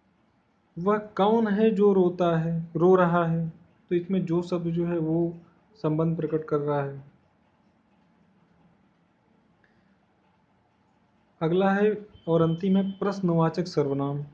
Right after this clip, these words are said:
ठीक है, तो प्रश्न करने के लिए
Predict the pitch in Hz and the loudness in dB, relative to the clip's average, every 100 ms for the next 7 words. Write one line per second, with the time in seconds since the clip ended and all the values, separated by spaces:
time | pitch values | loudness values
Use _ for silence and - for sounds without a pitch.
0 | _ _ - 170 170 220 220 233 226 - | _ _ -6 -6 -4 -6 0 2 2 0
1 | - _ - 240 233 226 226 190 190 196 | -18 _ 0 0 0 -4 -2 0 0 0
2 | 208 208 196 190 190 196 196 | 0 -2 -2 0 2 2 0